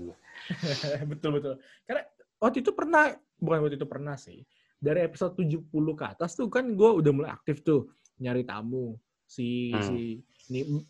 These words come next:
Speaker 2: Bang Niko juga aktif banget tuh nyari tamu. Gue sama Brian.
Speaker 1: Sekarang ya.
Speaker 2: Iya, gue sama Brian, sama Carven segala macem. Itu orang-orang yang belum pernah podcast. Terus gue undang, dan mereka jadinya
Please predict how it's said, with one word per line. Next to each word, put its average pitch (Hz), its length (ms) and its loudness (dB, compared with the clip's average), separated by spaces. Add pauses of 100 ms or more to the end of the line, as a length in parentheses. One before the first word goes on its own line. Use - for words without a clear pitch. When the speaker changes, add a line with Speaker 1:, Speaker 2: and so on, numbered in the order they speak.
(140)
Speaker 2:
Bang 135 180 0
Niko 143 220 4
juga 147 340 4
aktif 127 300 -4
banget 156 240 0
tuh 160 80 -2
nyari 139 180 0
tamu. 107 380 -10
Gue 143 160 6
sama 143 260 4
Brian. 131 240 2
Speaker 1:
Sekarang 143 220 8
ya. 139 200 6 (440)
Speaker 2:
Iya, 127 260 2
gue 143 140 2
sama 139 100 0
Brian, 131 460 0
sama 120 180 -8
Carven 127 380 -4
segala 127 260 -4
macem. 120 480 -4 (560)
Itu 175 240 -2
orang-orang 214 480 4
yang 214 140 2
belum 165 180 6
pernah 156 240 0
podcast. - 640 -2 (380)
Terus 196 160 0
gue 151 320 4
undang, 147 560 2 (400)
dan 165 160 6
mereka 175 160 4
jadinya 233 320 4